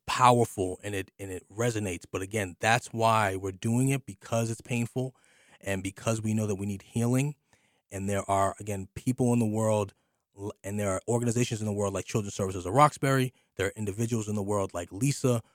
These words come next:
who are doing the work to help us heal. And we have to acknowledge it, and we have to amplify those voices. And again, that's what Rocks Talks Radio is about. So I thank you for joining us. I thank you for being part of it. We'll see you next time on Rocks Talks Radio.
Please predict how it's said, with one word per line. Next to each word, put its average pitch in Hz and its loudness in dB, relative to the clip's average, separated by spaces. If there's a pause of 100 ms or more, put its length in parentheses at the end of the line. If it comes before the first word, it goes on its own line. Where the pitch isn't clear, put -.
(200)
who 110 0
are 98 -2
doing 123 6
the 123 4
work 110 -2
to 101 -6
help - 0
us 110 -2
heal. 95 -4
And 98 -10
we 98 -10
have 117 2
to 123 2
acknowledge 104 0
it, 90 -8
and 90 -10
we 92 -8
have 101 -2
to - -12
amplify 98 0
those 90 -2
voices. 92 -2 (280)
And 92 -4
again, 92 -2
that's 95 0
what 98 0
Rocks 90 2
Talks 87 -2
Radio 87 -4
is 80 -10
about. 80 -6 (320)
So - -4
I 87 2
thank 101 -4
you 104 -4
for - -8
joining 95 -4
us. 90 -8
I 92 -4
thank 85 -10
you 87 -14
for - -12
being 87 -8
part 95 0
of 92 -8
it. 92 -4 (240)
We'll 95 -4
see - -6
you 101 -2
next 98 -2
time 92 0
on 87 -4
Rocks 87 0
Talks 87 -4
Radio. 87 -4